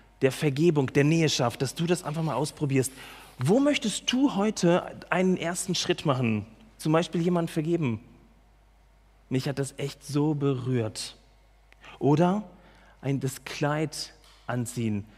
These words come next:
Eingeweide des Erbarmens, sich berühren zu lassen. Oder Langmut, Long-Term Race. Oder es dir zusprechen zu lassen, „Ich bin geliebt, gewollt und heilig.“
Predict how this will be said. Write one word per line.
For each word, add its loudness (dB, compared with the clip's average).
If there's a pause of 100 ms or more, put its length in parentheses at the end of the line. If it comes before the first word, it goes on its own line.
(560)
Eingeweide 0
des -6
Erbarmens, -4
sich -10
berühren -2
zu -8
lassen. -6
Oder -2
Langmut, -2 (880)
Long-Term -4
Race. -2 (1040)
Oder 2
es -4
dir 0
zusprechen -4
zu -8
lassen, 0
„Ich -8
bin -2
geliebt, -4
gewollt 0
und -6
heilig.“ -2